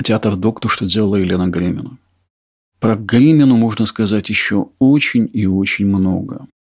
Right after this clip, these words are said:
Естественно, самое важное то, что она изменила российский театр раз и навсегда. И одного простого перечисления имён драматургов, режиссёров и актёров,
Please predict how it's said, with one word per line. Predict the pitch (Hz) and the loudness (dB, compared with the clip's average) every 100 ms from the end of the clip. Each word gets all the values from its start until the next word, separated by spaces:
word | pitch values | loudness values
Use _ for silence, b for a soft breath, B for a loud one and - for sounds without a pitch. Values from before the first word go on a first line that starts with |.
| - | -6
Естественно, | 104 - 127 - 113 110 107 104 - | -4 0 0 0 0 0 0 -4 -4
самое | - 110 110 | 0 0 2
важное | 107 104 113 117 | 0 -2 -4 -6
то, | - 190 | -2 -2
что | - - | -2 -2
она | 117 107 117 | -2 0 -2
изменила | - 104 107 104 113 107 107 _ _ _ - | -2 0 2 2 2 -2 -6 _ _ _ -4
российский | 101 101 113 - - | -2 -2 -2 -4 -6
театр | - 104 95 - | -4 -2 -4 -6
раз | - 98 92 | -4 -4 -4
и | |
навсегда. | 92 - - - 78 - _ _ - | -6 -4 -6 -6 -10 -12 _ _ -2
И | 107 104 - _ | 0 0 -4 _
одного | - 95 104 107 | -6 0 0 0
простого | 110 101 - - 107 98 90 - | -2 -4 -2 0 0 0 -4 -6
перечисления | - 98 98 113 - 104 98 98 101 101 | -4 -2 -2 -2 -2 0 0 0 -2 0
имён | 107 104 98 101 104 | 2 2 2 -2 -6
драматургов, | 104 95 95 - 120 120 101 98 - - | -6 -2 -2 0 0 0 -2 -6 -10 -16
режиссёров | - 90 95 90 - 98 90 - - _ | -10 -6 -2 -2 0 -2 -4 -12 -20 _
и | 98 | -2
актёров, | 80 - - 107 104 101 | -2 -2 -2 0 -2 -6